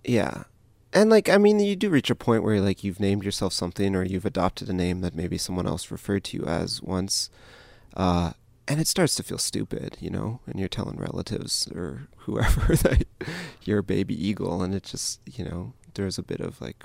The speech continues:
"Man, that just doesn't feel cool anymore," you know?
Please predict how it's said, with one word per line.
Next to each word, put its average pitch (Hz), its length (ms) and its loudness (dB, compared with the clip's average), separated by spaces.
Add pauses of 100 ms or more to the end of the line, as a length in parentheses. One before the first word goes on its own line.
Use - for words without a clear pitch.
"Man, 147 280 -2
that 180 180 -2
just - 240 -8 (140)
doesn't 85 260 -6
feel - 240 -10
cool 120 360 2
anymore," 95 580 -6 (500)
you 98 140 -6
know? 117 280 -4